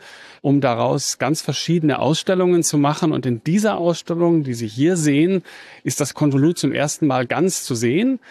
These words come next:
in seiner Verschiedenartigkeit und Vielfältigkeit. Und, ähm, in den nächsten Jahren wird es doch immer wieder immer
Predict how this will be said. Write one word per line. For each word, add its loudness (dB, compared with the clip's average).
in 0
seiner 2
Verschiedenartigkeit -2
und 0
Vielfältigkeit. -2
Und, 0
ähm, 0
in -2
den 2
nächsten 0
Jahren 2
wird -2
es -4
doch -2
immer 0
wieder 0
immer 0